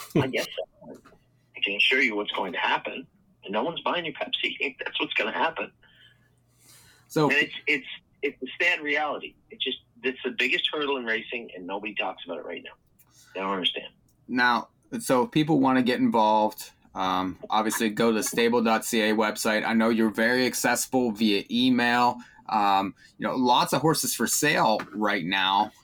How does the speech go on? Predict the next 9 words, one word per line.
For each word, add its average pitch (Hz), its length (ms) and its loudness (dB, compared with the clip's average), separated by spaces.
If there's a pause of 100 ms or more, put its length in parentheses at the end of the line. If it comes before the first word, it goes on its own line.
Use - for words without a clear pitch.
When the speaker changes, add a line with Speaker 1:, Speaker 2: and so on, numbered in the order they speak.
(140)
Speaker 3:
on 101 320 0
the, 95 360 0
uh, 90 240 2 (120)
Speaker 2:
Mm-hmm. 117 180 -4 (240)
Speaker 3:
on 101 160 -2
the 98 60 -4
stable's 98 400 -2
website. 98 400 0
A-, 117 160 0